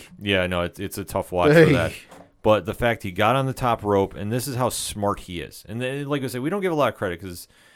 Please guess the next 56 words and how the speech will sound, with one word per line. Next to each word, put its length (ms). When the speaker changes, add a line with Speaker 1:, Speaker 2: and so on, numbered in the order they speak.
Speaker 1:
you 320
either 160
love 380
Logan 300
Paul 180
or 80
you 100
hate 140
him. 100
Speaker 2:
That's, 200
and 180
his 80
brother, 380
yeah. 200
Speaker 1:
Yeah, 200
like, 340
they're 140
polarizing 680
people. 320
It 100
Speaker 2:
Yeah. 60
Speaker 1:
is 120
what, 140
it 100
is 160
what 200
it 100
is. 180
Speaker 2:
Yeah. 200
Speaker 1:
But 120
I 40
will 140
give 240
him 180
this. 400
He 140
got 200
on 120
the 80
top 260
rope. 320
He 240
knows 320
that 80
he's 180
a 80
YouTube 560
social 320
media 380
influencer. 600
Speaker 2:
Mm-hmm. 680
Speaker 1:
Whipped 280
that 220
phone 360
out. 320
Speaker 2:
Yep. 340